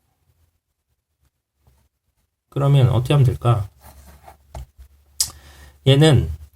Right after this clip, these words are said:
어, 식으로 쓰면 일 마이너스 영점구오 분의 첫 항은 일이고 일 마이너스 영점구오의 n승 이렇게 하시면 되고 곱하기 오십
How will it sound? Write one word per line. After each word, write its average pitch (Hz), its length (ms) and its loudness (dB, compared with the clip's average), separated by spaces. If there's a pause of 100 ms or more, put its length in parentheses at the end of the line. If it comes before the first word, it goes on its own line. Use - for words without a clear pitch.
어, 113 960 2
식으로 185 300 2
쓰면 135 500 2 (840)
일 185 300 6
마이너스 113 500 2
영점구오 104 840 -2 (460)
분의 104 400 -2 (340)
첫 - 240 -8
항은 165 220 -2
일이고 143 540 0 (720)
일 160 300 0
마이너스 95 440 -2
영점구오의 107 1200 -2 (600)
n승 117 540 0 (100)
이렇게 104 240 -2
하시면 123 200 4
되고 120 520 -8 (240)
곱하기 120 420 -2
오십 120 600 2